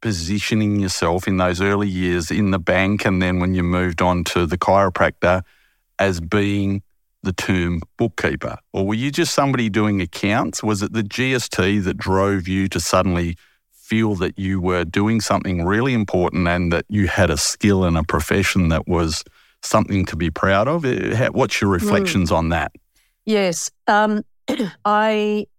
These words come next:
Speaker 2: definitely felt that it was the, the confidence thing at the start.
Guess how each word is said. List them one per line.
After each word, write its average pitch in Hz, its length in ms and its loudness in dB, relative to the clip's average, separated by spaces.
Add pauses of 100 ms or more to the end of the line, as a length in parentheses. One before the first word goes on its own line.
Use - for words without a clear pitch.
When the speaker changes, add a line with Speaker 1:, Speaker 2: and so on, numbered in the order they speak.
(160)
Speaker 2:
definitely 233 960 0 (180)
felt 190 440 0
that - 420 -2 (680)
it 233 240 0
was 220 140 0
the, 240 180 -2
the 214 120 -2
confidence 311 560 0
thing 233 200 2
at 202 100 -2
the 202 60 -4
start. 185 680 0